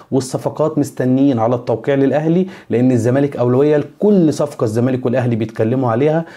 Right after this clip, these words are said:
فهي اولويه، اللعيب عنده اولويه، نادي الزمالك مش النادي الاهلي. ودي معلومه يعني خرجت من المقربين للعيبه كتيره الزمالك بيتفاوض معاهم. فده السر بس بتاع الصفقات والكلام ده كله.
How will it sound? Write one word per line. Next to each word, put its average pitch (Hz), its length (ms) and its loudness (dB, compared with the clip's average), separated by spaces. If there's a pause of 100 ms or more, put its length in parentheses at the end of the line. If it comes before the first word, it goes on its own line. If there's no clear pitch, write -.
(120)
فهي 120 260 0
اولويه، 120 720 2
اللعيب 120 380 0
عنده 120 320 -2
اولويه، 113 420 2
نادي 123 220 -2
الزمالك 120 480 -2
مش 120 340 -2
النادي 113 480 0
الاهلي. 139 480 0 (540)
ودي 120 240 0
معلومه 139 460 0 (320)
يعني 113 220 0
خرجت 131 420 -2
من 135 120 2
المقربين 113 580 0
للعيبه 123 380 0
كتيره 135 340 -2
الزمالك 120 580 0
بيتفاوض 113 880 -2 (320)
معاهم. 123 500 -2 (800)
فده 127 300 -2
السر 175 440 -2
بس 120 300 -2
بتاع 147 420 -2 (340)
الصفقات 123 1080 0
والكلام 120 520 2
ده 107 80 0
كله. 95 300 -4